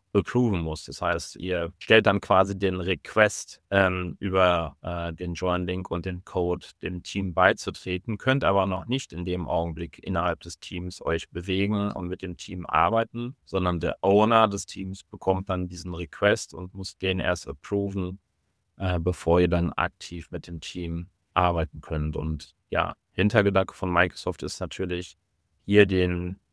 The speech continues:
die Security nochmals zu erhöhen, dass eben, äh, nicht auf einmal Join-Links und Codes sich im Unternehmen verbreiten und wir aus einem Private Team dann doch ein Public Team machen könnten, weil so stark die Userzahl nach oben geht,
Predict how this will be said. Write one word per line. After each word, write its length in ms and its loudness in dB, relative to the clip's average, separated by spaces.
die 180 -2
Security 720 0
nochmals 500 2
zu 120 -2
erhöhen, 420 2
dass 200 2
eben, 360 -4
äh, 140 -2
nicht 260 0
auf 180 0
einmal 640 0
Join-Links 720 2
und 220 -6
Codes 440 0
sich 220 -4
im 100 -4
Unternehmen 560 -2
verbreiten 680 4
und 240 -2
wir 240 4
aus 180 0
einem 320 -2
Private 380 0
Team 320 -6
dann 100 -2
doch 160 -2
ein 80 -8
Public 380 2
Team 200 -6
machen 280 -6
könnten, 360 -2
weil 200 2
so 180 -8
stark 460 2
die 200 -6
Userzahl 520 -2
nach 120 -6
oben 280 -6
geht, 300 -6